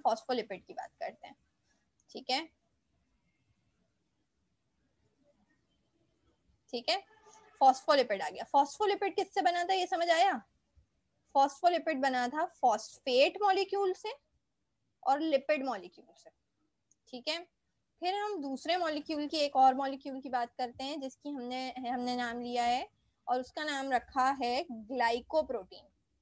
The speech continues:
ठीक है। glyco में, glycoprotein जो बनी है वो किसकी बनी हुई है? एक बनी हुई है glucose part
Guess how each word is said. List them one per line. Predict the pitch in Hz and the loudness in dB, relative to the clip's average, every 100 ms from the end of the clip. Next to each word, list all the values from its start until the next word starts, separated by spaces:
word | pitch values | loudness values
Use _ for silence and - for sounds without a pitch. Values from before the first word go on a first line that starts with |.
| _ _ _ _ _ _ _ _ _ _ _ _ _ _ _ _ _ _ _ _ _ _ _ _ _ _ _ - | _ _ _ _ _ _ _ _ _ _ _ _ _ _ _ _ _ _ _ _ _ _ _ _ _ _ _ -12
ठीक | 302 294 | -8 -4
है। | 427 - _ _ _ _ _ _ _ _ _ 277 | -6 -8 _ _ _ _ _ _ _ _ _ -10
glyco | 269 247 285 269 311 403 440 | -8 -2 2 2 0 -2 -2
में, | 370 285 349 - _ _ _ _ - | -2 -4 -6 -10 _ _ _ _ -16
glycoprotein | 247 240 262 392 392 302 302 302 | -6 -4 -2 -2 -2 -2 -2 -4
जो | 302 | -4
बनी | 262 254 262 | -4 -4 -4
है | 247 185 - - - | -6 -8 -12 -20 -12
वो | 247 294 | -6 -4
किसकी | 320 - 339 | -6 -4 0
बनी | 311 294 | 0 0
हुई | 294 294 | -2 -2
है? | 311 | -2
एक | 277 285 269 | -2 -4 -4
बनी | 277 269 | -4 -2
हुई | 277 | 2
है | 311 | 2
glucose | 302 262 240 226 262 247 254 240 - - - | 0 -4 -6 -6 0 2 2 0 -10 -20 -6
part | 226 233 | -4 -4